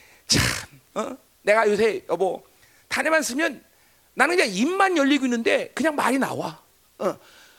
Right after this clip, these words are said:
어, 그게 정말로 말라기의 말이 이제는 성취됐네, 여보. 어, 내가 입만 벌리면 여호와 입이 열려. 어, 그래서,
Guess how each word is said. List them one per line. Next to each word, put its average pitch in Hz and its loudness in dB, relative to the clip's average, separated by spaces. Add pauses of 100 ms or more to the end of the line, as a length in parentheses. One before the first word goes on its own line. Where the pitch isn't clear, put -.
어, 202 2 (140)
그게 330 4
정말로 311 2
말라기의 302 4
말이 277 4
이제는 247 -2 (140)
성취됐네, 247 -2
여보. 147 -2 (180)
어, 156 2 (260)
내가 262 2
입만 302 0
벌리면 285 0
여호와 285 4
입이 277 0
열려. 156 -4 (360)
어, 226 -2 (580)
그래서, 311 0